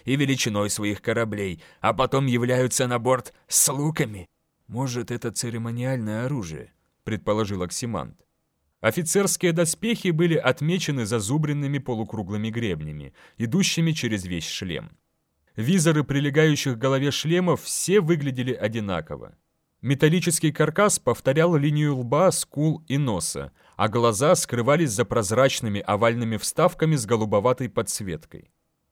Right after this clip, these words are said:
Защитная пластина для рта и подбородка у них выдавалась вперёд, словно упрямая челюсть, и к ней крепилось устройство связи. Во второй шеренге эскорта, следом за стройными солдатами,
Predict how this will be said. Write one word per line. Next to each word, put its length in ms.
Защитная 600
пластина 540
для 200
рта 260
и 160
подбородка 840
у 100
них 180
выдавалась 500
вперёд, 500
словно 480
упрямая 640
челюсть, 640
и 100
к 100
ней 280
крепилось 580
устройство 600
связи. 580
Во 180
второй 380
шеренге 500
эскорта, 680
следом 460
за 120
стройными 540
солдатами, 800